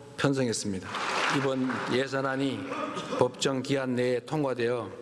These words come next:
대한민국이 새로운 미래로 나아갈 수 있도록 초당적인 협력을 부탁드립니다.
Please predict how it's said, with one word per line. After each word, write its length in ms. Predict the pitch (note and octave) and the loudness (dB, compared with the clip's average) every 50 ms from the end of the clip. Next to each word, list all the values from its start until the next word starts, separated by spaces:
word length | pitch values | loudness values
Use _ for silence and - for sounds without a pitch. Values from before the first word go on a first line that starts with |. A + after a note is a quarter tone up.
| - - | -4 0
대한민국이 880 | - A#2 B2 B2+ C#3+ C#3+ C#3+ C#3 C#3 C#3 C#3 C3+ C#3 C#3+ C#3 C3+ B2 | 0 0 2 0 -2 -2 0 0 0 0 0 -2 0 0 0 0 0
새로운 480 | - - - D#3 E3 F3 E3+ E3+ D#3 D3 | -2 -2 -2 0 0 0 0 0 0 0
미래로 360 | C#3+ C#3+ C3+ C#3 C3+ C3 B2 A2 | 0 2 2 2 0 0 0 0
나아갈 460 | G#2 G#2 A2+ B2+ C3 B2+ C3+ B2 A#2+ | 0 0 0 -2 -2 -2 -2 -4 -4
수 140 | A#2+ - B2 | -2 -2 -2
있도록 680 | A#2 - - C3+ C3+ C3 A#2 - - - - - - - - - | -2 0 0 0 0 0 -2 -4 -8 -12 -14 -14 -14 -16 -16 -4
초당적인 800 | - - - - D3 C#3+ C#3+ C3+ C3+ C3 A#2 B2+ A#2+ B2+ A#2+ A#2 A2+ | -4 -2 0 0 0 0 0 0 -2 0 0 0 2 2 0 0 0
협력을 760 | B2 A#2 A#2 A#2 A#2 A#2 B2+ B2 A#2+ A2+ - - - - - | 0 0 2 2 2 2 0 0 0 -2 -4 -8 -12 -12 -2
부탁드립니다. 720 | - - A#2+ - A2+ - - - A2+ A2 G2+ G2 G2 F#2+ G2 | 0 0 2 2 -2 -2 0 0 2 2 2 0 -2 -4 -6